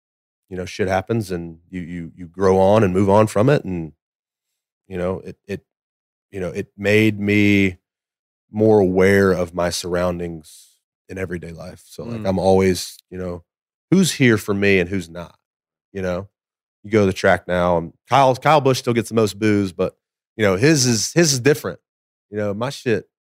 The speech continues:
Speaker 1: is, like, more personal.
Speaker 2: Right.
Speaker 1: And so it, it sucks. But throughout all that, the people that really understand the story and, and, and, and know the facts,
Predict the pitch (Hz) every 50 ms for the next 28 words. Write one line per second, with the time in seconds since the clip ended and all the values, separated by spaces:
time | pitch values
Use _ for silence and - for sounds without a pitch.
0 | _ _ 78 90 90 85 78 76 85 90 80 - - 69 - - _ _ _ _
1 | 104 110 127 127 113 90 _ _ _ _ _ _ _ _ _ _ 92 - - 95
2 | 90 85 80 73 78 _ _ _ _ _ _ _ _ _ _ _ _ _ _ _
3 | _ - 101 - - 107 101 - - - 131 101 95 107 - - - _ _ _
4 | _ _ _ _ _ _ _ _ _ _ - 107 101 98 - - _ _ _ _
5 | _ _ _ - 147 147 139 123 117 110 104 107 107 95 - - 131 120 - 107
6 | 101 95 - _ _ _ - 104 107 110 113 113 107 101 104 98 90 - - 104
7 | 98 90 - - - 98 98 98 95 95 95 92 85 82 73 _ 95 95 90 87
8 | 80 - _ _ _ 92 90 87 82 - 92 90 90 90 87 90 92 95 87 78
9 | _ - 95 92 90 - - _ - - -